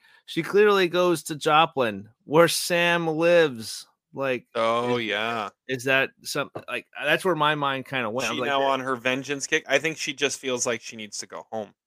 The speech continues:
Speaker 1: That's, it's p-, that's probably where it should go, but I'm like, my head's like, n-, the, the, the door's kinda cracked. Like, it's like,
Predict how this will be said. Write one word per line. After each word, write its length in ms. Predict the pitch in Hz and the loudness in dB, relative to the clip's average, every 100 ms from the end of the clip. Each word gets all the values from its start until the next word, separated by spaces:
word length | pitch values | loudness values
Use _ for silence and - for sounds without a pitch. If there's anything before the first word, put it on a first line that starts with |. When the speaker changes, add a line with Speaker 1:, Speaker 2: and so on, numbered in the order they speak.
| _ _ _ | _ _ _
Speaker 1:
That's, 220 | 123 127 | -4 -2
it's 160 | 160 143 | -2 -6
p-, 200 | - - | -10 -2
that's 220 | 170 165 - | 2 2 0
probably 420 | - 180 175 170 | 0 4 6 6
where 180 | 156 139 | 2 0
it 80 | |
should 320 | - - 139 113 | 0 -2 -2 0
go, 180 | 104 | -4
but 160 | 92 85 | -2 -2
I'm 100 | 120 | 0
like, 140 | 123 | 0
my 120 | 123 127 | 0 2
head's 240 | 135 127 | 2 2
like, 160 | 117 - _ _ _ _ | 0 -2 _ _ _ _
n-, 320 | 57 92 127 - | -18 -10 -10 -10
the, 160 | 110 123 - | -12 -10 -2
the, 220 | 120 113 _ _ | -2 -2 _ _
the 80 | 120 | 0
door's 300 | 135 131 - | 2 2 2
kinda 200 | 139 120 | -4 -4
cracked. 520 | - 120 98 - - | -2 0 0 -2 -8
Like, 240 | 98 - | -8 -8
it's 160 | 92 - | -16 -12
like, 140 | 110 | -14